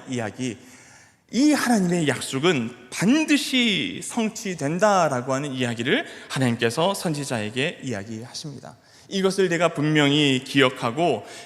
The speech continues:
비록 더디게 느껴진다라고 할지라도 믿음을 가지고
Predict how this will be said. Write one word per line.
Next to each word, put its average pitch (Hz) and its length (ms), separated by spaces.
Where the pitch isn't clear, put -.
비록 156 440
더디게 165 480
느껴진다라고 156 1040
할지라도 139 640
믿음을 147 440
가지고 113 560